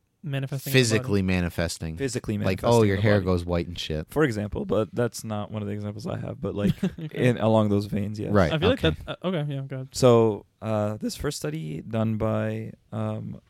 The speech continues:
Speaker 3: a researcher with the last name of Blackburn, I can't remember her first name at the moment. She studied caregivers of disabled children, and she found that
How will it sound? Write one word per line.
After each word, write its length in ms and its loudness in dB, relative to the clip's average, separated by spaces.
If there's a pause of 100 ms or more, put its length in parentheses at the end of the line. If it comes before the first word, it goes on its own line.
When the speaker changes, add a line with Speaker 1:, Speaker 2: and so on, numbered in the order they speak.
Speaker 3:
a 80 -6
researcher 600 -2
with 140 -8
the 80 -4
last 260 -6
name 140 -4
of 120 -10
Blackburn, 460 -4
I 80 -4
can't 220 -10
remember 540 -6
her 100 -6
first 320 -8
name 120 -8
at 100 -12
the 80 -10
moment. 300 -4 (520)
She 180 -8
studied 560 -6 (160)
caregivers 800 -4
of 220 -8
disabled 420 -8
children, 500 -8 (720)
and 220 -2
she 100 -6
found 360 -6
that 240 -8